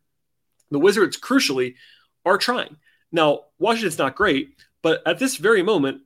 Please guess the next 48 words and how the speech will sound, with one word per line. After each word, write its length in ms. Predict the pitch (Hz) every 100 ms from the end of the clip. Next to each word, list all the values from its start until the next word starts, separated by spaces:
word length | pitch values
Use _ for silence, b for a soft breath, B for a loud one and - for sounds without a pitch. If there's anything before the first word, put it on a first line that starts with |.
| _
the 100 | 139
Wizards 340 | 151 226 202 151
are 100 | 156
only 280 | 170 156
a 80 | 131
game 300 | 117 147 180
and 60 | 165
a 40 |
half 340 | 170 143 123 -
behind 240 | 135 147
the 40 |
Hawks 260 | 139 - -
in 100 | 131
the 60 | 123
standings. 420 | 160 104 127 - B B
So 320 | 175 160 135 -
they're 200 | 147 208
right 160 | 165 185
in 40 |
the 60 | 190
middle 160 | 208
of 60 | 190
the 40 |
play-in 240 | 196 196 190
mix. 340 | 196 - - B B 123
They 160 | 151
are 320 | 147 143 139 -
a 200 | 131 131
team 260 | - 185
that 100 | 185
was 140 | 139 -
shorthanded 400 | 160 139 196 175
in 80 |
this 140 | 147 143
game 200 | 151 151
without 240 | 143 131
Porzingis 640 | 127 123 160 175 170 -
and 80 | 131
also 300 | 135 - 127
Monte 340 | 123 135 131 120
Morris. 460 | 175 240 143 -
So 100 | 143
there's 220 | 135 135
a 40 | 123
little 180 | 156 135
bit 120 | 120
of 120 | 117
that, 240 | 160 160